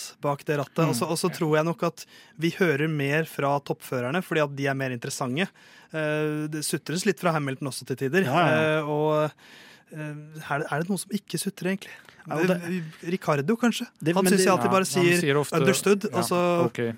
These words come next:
Speaker 3: I'll drive faster».
Speaker 1: Han er den... jeg vil faktisk si at Ricardo er den eneste jeg aldri har hørt sutre.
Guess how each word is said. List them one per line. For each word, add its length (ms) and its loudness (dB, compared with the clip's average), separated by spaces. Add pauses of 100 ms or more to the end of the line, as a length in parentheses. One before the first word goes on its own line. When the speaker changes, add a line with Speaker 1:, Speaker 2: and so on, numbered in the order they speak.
(160)
Speaker 3:
I'll 160 2
drive 180 2
faster». 400 -2
Speaker 1:
Han 260 0
er 100 6
den... 160 2 (200)
jeg 160 2
vil 80 -6
faktisk 220 -8
si 60 0
at 100 -4
Ricardo 380 -2
er 100 0
den 60 -6 (100)
eneste 260 -6 (120)
jeg 20 -14 (160)
aldri 360 0
har 60 -2
hørt 160 -2
sutre. 300 -8